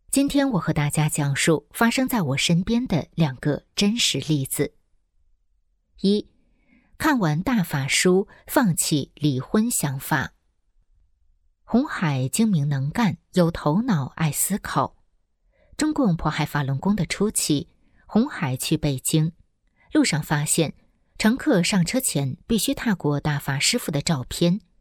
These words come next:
证明自己不是法轮功学员。他就想，李洪志到底是什么人物？共产党掌握着全部国家机器，为什么这么怕法轮功？用这种卑鄙的手段阻止法轮功人员上访，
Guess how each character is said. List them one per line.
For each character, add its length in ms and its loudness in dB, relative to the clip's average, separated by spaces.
证 120 4
明 160 2
自 200 0
己 360 -2
不 140 -2
是 260 2
法 240 -4
轮 180 -4
功 200 0
学 220 -2
员。 240 -2
他 160 -2
就 160 -2
想， 340 -2
李 140 4
洪 220 0
志 280 2
到 220 2
底 220 -2
是 180 0
什 180 0
么 140 2
人 300 0
物？ 240 0
共 180 2
产 220 0
党 280 0
掌 280 0
握 100 0
着 100 -2
全 300 -2
部 180 0
国 160 -2
家 220 -2
机 220 0
器， 360 0
为 100 6
什 220 0
么 180 -2
这 200 0
么 120 0
怕 220 -6
法 220 -6
轮 180 -2
功？ 320 0
用 220 2
这 120 2
种 200 -2
卑 200 -2
鄙 160 -4
的 120 -4
手 240 -2
段 280 -2
阻 220 0
止 220 -2
法 180 -2
轮 160 -4
功 160 0
人 200 0
员 180 -2
上 240 -2
访， 320 -2